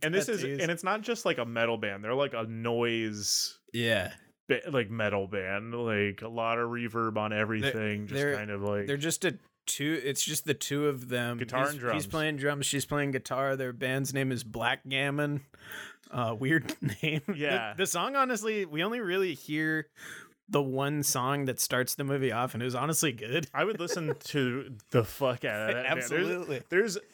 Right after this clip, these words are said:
Speaker 1: I, while I was, like, thinking of it, and I can, can't, like, think of them off the top of my head just 'cause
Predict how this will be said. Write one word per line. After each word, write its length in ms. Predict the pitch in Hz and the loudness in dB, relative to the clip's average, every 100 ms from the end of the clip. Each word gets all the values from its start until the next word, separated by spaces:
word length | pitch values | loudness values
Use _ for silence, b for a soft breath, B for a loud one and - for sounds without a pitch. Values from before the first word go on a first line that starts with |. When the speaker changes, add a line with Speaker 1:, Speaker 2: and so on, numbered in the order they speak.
| - - | -18 -4
Speaker 1:
I, 380 | 165 190 185 180 _ _ | 0 0 -2 -4 _ _
while 280 | 151 156 | -2 0
I 100 | 170 | 0
was, 280 | 156 151 131 | -2 -4 -4
like, 200 | 151 123 - - - - | 0 0 -2 -6 -6 -4
thinking 160 | 147 | 0
of 80 | 135 | 2
it, 140 | 123 | 2
and 100 | 120 | 2
I 60 | 120 | 0
can, 160 | 131 120 | -2 -2
can't, 320 | 139 127 120 | 0 0 0
like, 160 | 117 98 | -2 0
think 160 | 123 | 0
of 80 | 113 | 2
them 160 | 117 110 | 2 2
off 160 | 110 | 0
the 80 | 107 | -2
top 200 | - 110 | 0 0
of 40 | 110 | 0
my 120 | 104 | 2
head 200 | 117 107 | 2 2
just 160 | 101 | -2
'cause 320 | - 101 90 | 0 0 0